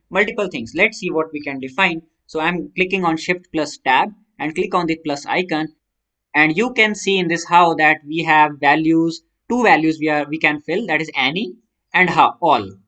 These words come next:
right? Any means if any of the cell in that row will be null, then that row will be removed or dropped. But all means if all the values in this complete row are null, that means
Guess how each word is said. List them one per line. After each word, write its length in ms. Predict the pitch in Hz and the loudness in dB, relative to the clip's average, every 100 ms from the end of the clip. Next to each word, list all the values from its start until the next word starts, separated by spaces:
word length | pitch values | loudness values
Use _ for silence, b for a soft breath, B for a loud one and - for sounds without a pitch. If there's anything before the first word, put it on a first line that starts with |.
| _ _ _ _ _ _ - | _ _ _ _ _ _ -4
right? 240 | 185 180 - _ _ _ _ - | -2 -2 -8 _ _ _ _ -4
Any 280 | 175 233 269 | -2 0 -2
means 400 | 208 185 185 - _ | 0 -2 -4 -10 _
if 140 | 196 190 - | -6 -6 -6
any 400 | - 180 220 262 | 0 2 2 -2
of 340 | - 196 190 190 | 2 2 2 2
the 180 | 185 185 | 0 0
cell 360 | - 180 147 - _ - | 0 0 0 -4 _ -8
in 180 | 170 165 | -2 2
that 220 | 160 160 147 | 2 0 -2
row 260 | 156 120 - 131 | -2 -2 -8 -6
will 160 | 151 | -2
be 120 | 151 143 | -2 -2
null, 300 | 139 156 123 135 | 0 -2 -2 -2
then 240 | 175 190 | 0 2
that 260 | 180 170 165 | 2 2 0
row 140 | 156 | -6
will 160 | 143 135 | -6 -8
be 220 | 160 220 _ _ _ _ _ 143 | -8 -10 _ _ _ _ _ 0
removed 420 | 160 143 107 - - | 2 2 -2 -10 -6
or 160 | 143 | -4
dropped. 300 | 147 151 110 _ _ _ - | 0 0 0 _ _ _ -4
But 220 | 185 190 190 | -2 -2 -2
all 240 | 180 214 | 2 4
means 300 | 220 175 170 - | 2 -4 -6 -6
if 140 | 180 - | -8 -6
all 360 | - 180 208 247 | -2 2 4 2
the 300 | 240 226 196 _ | 2 0 -2 _
values 560 | 156 160 170 170 135 - | 2 2 2 0 -2 -8
in 180 | 160 170 | -6 -2
this 200 | 160 - | -4 -4
complete 440 | 165 151 165 202 185 | -8 -4 -2 -2 -2
row 220 | 156 135 | -2 0
are 200 | 127 139 | -2 -2
null, 340 | 131 135 165 117 | -2 -2 -2 -2
that 180 | 139 143 | -4 -4
means 260 | 151 151 | -6 -10